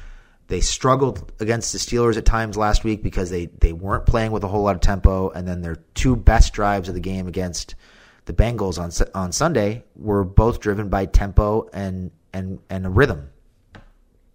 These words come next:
And they lost both those things. So I'd like to see them really script another,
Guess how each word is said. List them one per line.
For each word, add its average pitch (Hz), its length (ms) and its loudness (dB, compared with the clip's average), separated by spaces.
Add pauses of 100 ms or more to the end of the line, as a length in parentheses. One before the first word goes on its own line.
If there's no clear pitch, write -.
(220)
And 90 100 -6
they 92 60 -2
lost 98 300 0
both 90 160 0
those 80 240 -6
things. 78 160 -8
So 104 100 0
I'd 107 80 0
like 113 140 0
to - 80 -10
see 104 160 -2
them 92 260 -4 (1080)
really 123 220 4
script - 440 2
another, 113 300 -2